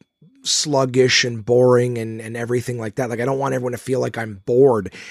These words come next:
It's just that my system is so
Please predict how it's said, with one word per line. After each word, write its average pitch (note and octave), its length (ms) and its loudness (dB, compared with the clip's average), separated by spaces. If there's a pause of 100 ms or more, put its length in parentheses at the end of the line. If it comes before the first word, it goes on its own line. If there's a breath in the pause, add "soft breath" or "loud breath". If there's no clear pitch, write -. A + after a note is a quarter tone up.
(180 loud breath)
It's A#2+ 180 -6
just - 260 -2
that B2+ 160 -4
my A#2+ 140 -8
system C#3+ 680 -2
is A2+ 140 -4
so C3+ 880 -2